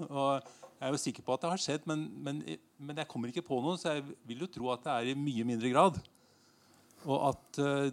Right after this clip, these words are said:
det er, det er en viktig sak nå fremover å løfte,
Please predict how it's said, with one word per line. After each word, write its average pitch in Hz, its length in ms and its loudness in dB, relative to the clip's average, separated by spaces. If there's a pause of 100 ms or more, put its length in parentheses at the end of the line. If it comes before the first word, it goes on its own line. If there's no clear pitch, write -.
det 117 200 0
er, 127 320 2 (460)
det 127 200 -4
er 123 120 0
en 131 80 -2
viktig - 360 -4
sak 110 340 0
nå 123 200 0 (220)
fremover 110 440 -2
å 135 40 -2
løfte, 117 500 0